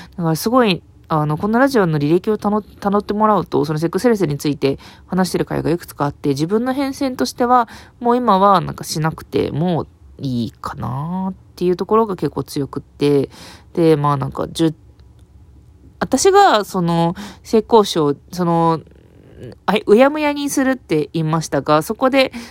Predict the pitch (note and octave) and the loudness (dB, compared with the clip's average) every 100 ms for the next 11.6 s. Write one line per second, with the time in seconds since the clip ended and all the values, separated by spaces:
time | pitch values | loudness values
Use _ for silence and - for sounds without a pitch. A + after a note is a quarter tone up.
0 | - - G3+ F#3+ - A3+ F4 G4+ G#4 G4+ | -10 -4 -2 -2 0 2 2 4 2 2
1 | G4 - F4+ G#4 - F#3+ E3+ F#3 A3 A#3+ | 0 0 0 0 0 0 2 4 4 2
2 | G#3+ F3+ D#3 D3 C3 - C3+ D3+ C#3+ D3+ | 0 0 -2 -4 -4 -8 -8 -8 -6 -4
3 | D3+ F3+ - - - - G3 F#3 F3+ F3+ | -4 -6 -14 -20 -20 -10 0 4 6 6
4 | F3+ F3 - - - - B3 B3+ B3 A#3+ | 6 4 -2 -20 -10 0 2 4 4 2
5 | - - A#3+ A#3 A3+ A3+ - _ - - | -6 2 4 4 2 0 -6 _ -20 -10
6 | G3 G3 G3+ F#3+ - F#3+ G#3 F3 D#3 C#3+ | 0 4 4 0 -8 -4 -2 2 0 0
7 | C#3+ C#3+ D#3 D#3 D#3 A#3+ - F#4 F4 E4+ | -2 -2 2 2 4 2 2 4 4 2
8 | E4 - - D#2+ - C4+ C4 B3+ B3 C4 | -2 -16 -20 -14 -6 -2 0 0 -2 0
9 | A#3+ F#3+ F3 D#3+ E3+ D#3+ D#3+ - D3 D3+ | 2 2 0 -2 -4 -2 -6 -2 0 2
10 | C#3+ - - - E4 F#4 A#3 G#3+ - - | 0 -6 -20 -10 -2 2 2 4 2 2
11 | B4 C5 B4 A#4+ G#4 | 2 2 2 -2 -4